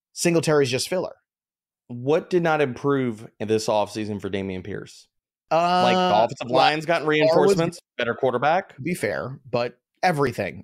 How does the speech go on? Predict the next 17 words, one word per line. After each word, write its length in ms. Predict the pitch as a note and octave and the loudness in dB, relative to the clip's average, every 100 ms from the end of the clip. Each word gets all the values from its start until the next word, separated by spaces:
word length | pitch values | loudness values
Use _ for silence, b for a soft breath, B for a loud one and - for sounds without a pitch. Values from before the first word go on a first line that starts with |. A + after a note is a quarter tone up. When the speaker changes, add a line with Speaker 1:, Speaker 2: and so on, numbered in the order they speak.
| - | -6
Speaker 1:
I 80 | A2+ | -2
improved. 500 | A#2 - F2 - - - | -2 -4 -8 -8 -10 -4
I 100 | A2 | -4
agree. 420 | B2+ A#2 C#2+ - _ _ _ _ _ - | -2 -6 -6 -14 _ _ _ _ _ -6
Speaker 2:
Everything 480 | F3 E3+ C#3+ C3 A2 | -2 0 0 0 0
has 140 | A2 | 0
gotten 300 | B2 G2+ G#2+ | 0 0 0
better, 340 | G#2 F#2 - - - | -2 -2 -6 -10 -10
except 400 | A2 - C3 - | -6 0 -2 2
for, 300 | C3 B2 B2 | 2 4 2
okay, 260 | B2 A#2 | 2 0
we're 160 | G#2+ A#2 | 0 0
gonna 140 | B2 | 0
worry 300 | G#2+ A2+ B2 | 0 0 2
about 200 | A#2+ A2+ | 0 0
Devin 260 | A#2+ A2+ G#2+ | 0 -2 -2
Singletary. 720 | A#2+ B2+ C3+ D#3+ D#3 D#3+ | -2 -2 -2 0 0 0